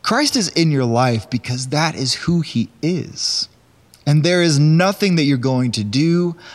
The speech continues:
or question or let go of that's going to keep Christ from being that way in your life. To be sure, if we resist it, that will play out in one way.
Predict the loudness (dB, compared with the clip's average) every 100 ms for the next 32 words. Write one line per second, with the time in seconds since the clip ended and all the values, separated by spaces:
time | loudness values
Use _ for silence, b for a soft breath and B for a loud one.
0 | B B -4 -2 -4 -2 0 0 0 0
1 | 0 0 0 2 0 -2 -2 0 2 2
2 | 2 -2 -4 -2 0 0 -2 -4 0 0
3 | -2 -12 B B -4 0 2 2 -2 -6
4 | -4 -2 -2 -2 0 2 2 2 0 -2
5 | -4 -2 -4 -6 -12 -20 _ _ 2 4
6 | 4 2 0 -6 -12 -16 -18 _ _ b
7 | b b b b _ _ _ _ 2 4
8 | 2 2 2 2 2 0 0 0 2 2
9 | 2 4 4 2 0 -2 -2 -2 0 0
10 | -4 -2 0 2 2 2 0 0 0 0
11 | 0 -2